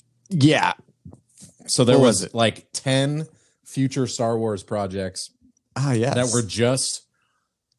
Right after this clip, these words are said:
Speaker 2: movies and T V shows,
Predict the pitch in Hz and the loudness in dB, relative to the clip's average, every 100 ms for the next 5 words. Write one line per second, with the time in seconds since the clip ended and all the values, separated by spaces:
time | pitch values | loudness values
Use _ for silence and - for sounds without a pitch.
0 | _ 107 127 143 143 139 135 120 - _ | _ -2 2 2 2 2 2 0 -8 _
1 | - - 139 113 - 123 113 120 117 107 | -20 -12 -4 -4 0 0 2 0 2 0
2 | 104 98 95 87 | 2 0 -4 -10